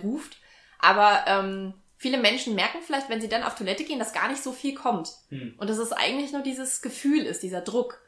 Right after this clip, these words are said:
Speaker 1: Und man de-, dem doch sehr gut standhalten könnte, beziehungsweise man auch so eine Art Toilettentagebuch führen kann, um einfach mal zu gucken, war es denn jetzt ein sehr harter Urinstrahl?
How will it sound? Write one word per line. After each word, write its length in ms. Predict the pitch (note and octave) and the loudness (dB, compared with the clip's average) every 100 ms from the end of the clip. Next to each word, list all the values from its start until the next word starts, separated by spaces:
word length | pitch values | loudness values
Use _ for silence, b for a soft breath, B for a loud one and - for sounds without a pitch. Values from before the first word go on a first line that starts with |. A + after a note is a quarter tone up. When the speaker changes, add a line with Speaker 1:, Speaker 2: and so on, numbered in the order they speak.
| b b - | b b -8
Speaker 1:
Und 100 | F#3+ | -2
man 180 | G3 | 0
de-, 240 | G3 G3+ G3 | 0 -4 -4
dem 240 | G#3+ A#3 | -4 -2
doch 200 | A#3 A#3 | -2 -2
sehr 220 | - A3 A3+ | -2 -4 -4
gut 140 | A#3 | -8
standhalten 540 | - G#3+ A#3+ A3+ A3 | -2 0 0 -2 -2
könnte, 300 | G#3+ A#3 C#4 | -4 -4 -4
beziehungsweise 680 | G#3 G3+ - A3+ A3 G3 G3+ | -6 -8 -6 -6 -2 -2 -2
man 160 | G3+ F#3+ | -2 -2
auch 80 | - | -4
so 120 | G#3+ | -4
eine 160 | G#3 | -2
Art 160 | G3+ - | -2 -2
Toilettentagebuch 760 | G3 A#3 D4+ - E3+ F3+ F3 | -4 -4 -6 -6 -6 -6 -10
führen 340 | - - F#3 F#3 | -12 -8 -8 -8
kann, 280 | - G#3 A3 | -6 -6 -2
um 180 | G#3+ | -4
einfach 320 | G#3 F#3+ G3+ G3+ | -2 -4 -2 0
mal 160 | F#3+ | 0
zu 100 | F#3+ | -2
gucken, 380 | G#3+ C4+ A#3+ A#3 B B B | -2 -2 -2 -6 B B B
war 220 | - F#3+ - | 6 8 6
es 60 | |
denn 160 | G3+ F#3+ | 0 0
jetzt 180 | F#3+ - | -2 -2
ein 160 | - F3+ | -4 -6
sehr 380 | E3+ F3 E3+ - - | -4 2 2 2 0
harter 320 | A3 A3+ A#3+ A3+ | -2 0 0 0
Urinstrahl? 960 | G3 G#3+ A#3 - - G#3+ G#3 G#3+ G#3+ | -2 -2 -4 -4 -8 -2 2 4 2